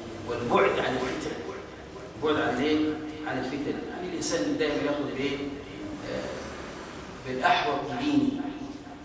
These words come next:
قال: "وليتلطف ولا يشعرن بكم أحد".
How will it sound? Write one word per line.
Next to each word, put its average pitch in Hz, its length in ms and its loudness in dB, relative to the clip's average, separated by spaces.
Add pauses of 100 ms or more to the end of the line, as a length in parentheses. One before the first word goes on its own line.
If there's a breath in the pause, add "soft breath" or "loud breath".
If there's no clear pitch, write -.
(560)
قال: 147 280 6
"وليتلطف 135 880 2 (720)
ولا 160 440 6
يشعرن 185 960 2 (920)
بكم - 480 4
أحد". - 280 4